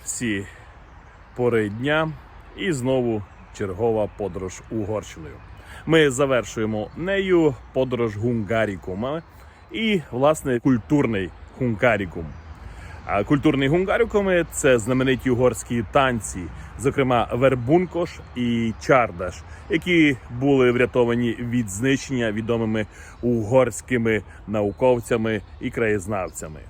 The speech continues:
Знаменитий нодь-удьварський гончарний виріб "Чорна кераміка" або знаменита жолнайська черепиця і знаменитий жолнайський, а, фарфор.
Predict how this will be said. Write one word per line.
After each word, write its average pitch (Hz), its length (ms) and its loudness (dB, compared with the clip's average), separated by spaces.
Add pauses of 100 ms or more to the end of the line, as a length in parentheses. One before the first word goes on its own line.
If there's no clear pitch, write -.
(280)
Знаменитий 143 800 2
нодь-удьварський 127 1300 0 (160)
гончарний 117 720 0
виріб 127 360 2 (240)
"Чорна 101 440 -4 (160)
кераміка" 113 720 0 (260)
або 131 420 4
знаменита 117 640 -2
жолнайська 110 1120 -2 (220)
черепиця 156 720 0 (280)
і 262 160 0
знаменитий 123 540 2
жолнайський, 107 920 -2 (400)
а, 95 200 -4
фарфор. 104 640 2